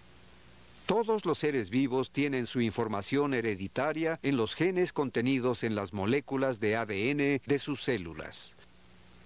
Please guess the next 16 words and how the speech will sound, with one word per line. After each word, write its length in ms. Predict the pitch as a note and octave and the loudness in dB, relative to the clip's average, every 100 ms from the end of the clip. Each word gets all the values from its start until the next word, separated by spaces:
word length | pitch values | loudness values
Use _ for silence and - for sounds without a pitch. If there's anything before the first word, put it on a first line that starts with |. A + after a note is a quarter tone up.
| - - | -4 0
En 140 | C#3+ | 2
organismos 600 | C#3 C3+ D#3 G3 F3 C#3 | 2 0 -2 -2 -2 0
multicelulares 1040 | E3 G3+ D3 - D#3 C#3+ A#2+ A#2 A2 D3 | 2 2 2 2 2 2 2 0 -2 -2
que 140 | - A#2+ | 2 2
usan 300 | A#2+ A#2+ A2 | 2 0 0
la 100 | A2 | -2
reproducción 680 | A2+ A2+ G#2 G2 - C3+ | -2 0 0 0 0 0
sexual 640 | B2+ A2+ - A#2+ A2 B2 C3+ | 0 -4 -2 0 0 0 -2
o 120 | - A#2+ | -2 0
meiosis, 760 | G#2 G2+ C3+ B2+ - A2+ - - - - - - - | 0 2 2 2 -2 -4 -6 -12 -20 -20 -20 -6 0
los 200 | D3 - | 0 0
genes 280 | F3 F3 | 0 0
son 160 | - D#3 | -2 -2
mezclados 580 | D#3 - C3 B2+ B2 C3+ | -2 0 0 0 -2 -2
al 100 | C3+ | -2
azar 320 | D3 G3+ | -2 -4